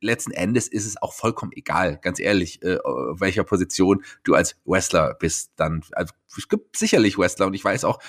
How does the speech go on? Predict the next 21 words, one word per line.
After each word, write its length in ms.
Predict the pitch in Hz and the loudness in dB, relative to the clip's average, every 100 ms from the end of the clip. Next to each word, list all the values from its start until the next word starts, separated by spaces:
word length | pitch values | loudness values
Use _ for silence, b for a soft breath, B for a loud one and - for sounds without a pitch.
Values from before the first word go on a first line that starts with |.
| B | B
ähm, 180 | - 107 85 | -6 -4 -2
eine, 260 | 120 117 | 2 4
eine, 160 | 110 110 | 4 4
eine, 320 | 110 113 98 - | 2 2 0 -2
eine 220 | 110 104 | -2 0
Freundin 260 | 165 240 302 | 2 2 2
von 160 | 139 | 2
mir, 160 | 113 101 | 4 2
die 100 | - | 2
ist 140 | - | 0
ja 80 | - | 4
jetzt 220 | 107 101 | 4 2
auch 80 | - | -2
mittlerweile 480 | 104 95 90 87 92 | -2 0 2 2 0
in 120 | 151 | 0
der, 280 | 190 147 80 | 2 2 0
äh, 460 | 95 87 87 - - | -6 -8 -10 -12 -10
zumindest 280 | 123 110 | -8 -6
bei 80 | - | -4
den 140 | 98 101 | -4 0
Damen, 340 | 107 139 101 | 0 0 -2